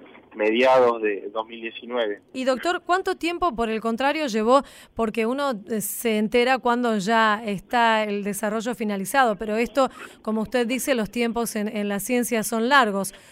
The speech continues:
Speaker 2: ¿Cuánto tiempo
Speaker 1: Sí.
Speaker 2: llevó y qué de-, y qué demanda tanto de, de personal como presupuestaria aproximadamente, si usted lo, lo tiene, eh, a mano, llevó este desarrollo?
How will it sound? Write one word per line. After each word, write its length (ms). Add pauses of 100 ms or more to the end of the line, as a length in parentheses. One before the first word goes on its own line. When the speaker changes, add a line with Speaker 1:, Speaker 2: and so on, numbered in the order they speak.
(140)
Speaker 2:
¿Cuánto 300
tiempo 360
Speaker 1:
Sí. 120
Speaker 2:
llevó 240
y 120
qué 140
de-, 240
y 60
qué 160
demanda 600
tanto 420
de, 340
de 200
personal 600
como 300
presupuestaria 720
aproximadamente, 840
si 120
usted 200
lo, 180 (360)
lo 180
tiene, 640
eh, 20
a 100
mano, 480
llevó 380
este 320
desarrollo? 800